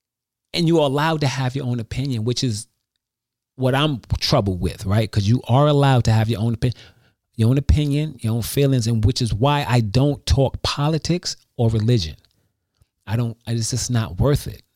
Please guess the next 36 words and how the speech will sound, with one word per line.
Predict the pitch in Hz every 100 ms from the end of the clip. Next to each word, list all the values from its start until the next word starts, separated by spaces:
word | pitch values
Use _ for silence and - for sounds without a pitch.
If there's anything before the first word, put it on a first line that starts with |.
| -
It's | -
not | 107 90 95
worth | 113 95
it | 101
to | 87
talk | - - 127 120
it | - - -
with | 98 -
people | 98 92 90 - _ _ _ - -
because | 127 120
the |
people | - 151 - 131
are | 131
allowed | 123 123 117 -
to |
have | 113 104 110 117 - -
no | 175 143
God, | 95 73 - - _ _ _ -
this | 190 190
God, | - 87 60 - _ _ _ _ _ _ _ _ -
and | 123
you | 131
should | - 151
be | 135
able | 127 127
to |
vote | 107 101 139 185 254 _ _ _ -
and | 143 135 127
support | - 117 - 165 139 -
whoever | 135 120 120
you | 113 113
want. | 107 127 78 - _ _ _ _ _ _ _ _ _ _ _ _ _ _ _ _ _ _ _ _ _ _ _ _ _ _ _ _ -
And | 117 120
that | 143 101
was | 110 117
what | 113